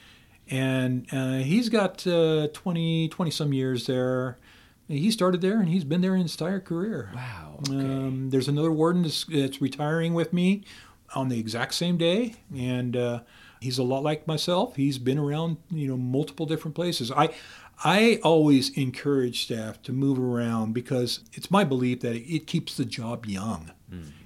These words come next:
Speaker 1: But there's some people that just prefer to stay in the same place. Calvin May was at I S C I when he started. He was at I S C I when he retired. He
Speaker 2: Yeah.
Speaker 1: never moved, never had an interest in moving.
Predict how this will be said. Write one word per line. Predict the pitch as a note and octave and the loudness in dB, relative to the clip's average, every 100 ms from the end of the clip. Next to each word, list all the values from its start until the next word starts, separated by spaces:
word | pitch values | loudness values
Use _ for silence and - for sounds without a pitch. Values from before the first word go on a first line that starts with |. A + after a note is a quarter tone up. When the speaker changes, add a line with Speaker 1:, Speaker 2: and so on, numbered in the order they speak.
| - | -8
Speaker 1:
But | C#3 | -2
there's | C#3 - | 0 0
some | C#3 | -2
people | C#3 D#3 D#3 | -4 -4 -4
that | A#2+ | -6
just | D3 D3+ | -6 -6
prefer | A#2+ A2 C3+ C3+ | -6 -6 -2 -2
to | |
stay | A#2+ - B2 B2 | -4 -6 -6 -4
in | A2 | -6
the | G2+ | -6
same | - A#2+ A#2+ B2 B2 B2 B2 | -8 -6 -4 -4 -4 -4 -4
place. | A#2+ A#2 G2 F#2+ - - - - - - - | -6 -8 -8 -8 -12 -18 -20 -20 -20 -20 0
Calvin | E3+ G#3 F#3 | 6 8 6
May | E3 F#3+ A3+ A3+ F#3 - - _ - | 4 4 4 2 -4 -14 -20 _ -10
was | B2+ A2+ | -6 -4
at | A#2 | -4
I | B2 | -2
S | D3 D3 | -2 -2
C | D3+ | -4
I | D3+ | -2
when | E3 D3+ | -2 -2
he | |
started. | C#3 D3+ D#3 F#3 F3+ D3 - | -4 -4 -2 0 0 -2 -8
He | A#2 | -12
was | A2+ | -10
at | G#2+ | -10
I | A#2+ B2+ | -8 -8
S | - | -8
C | C#3 | -8
I | |
when | C3+ C#3 | -6 -4
he | |
retired. | C#3+ D3 D#3+ E3 A#2 | -4 -4 -6 -8 -10
He | - B2 | -8 -6
Speaker 2:
Yeah. | A#2+ | -4
Speaker 1:
never | B2 C3+ D3+ | -4 -2 0
moved, | D3 D#3 D3+ | 2 2 2
never | C3 B2+ | 0 -2
had | C3 | -2
an | C3+ | -4
interest | C3 A#2+ - - | -4 -6 -8 -8
in | A2+ | -4
moving. | A2 G#2+ G#2 G2+ | -4 -4 -6 -10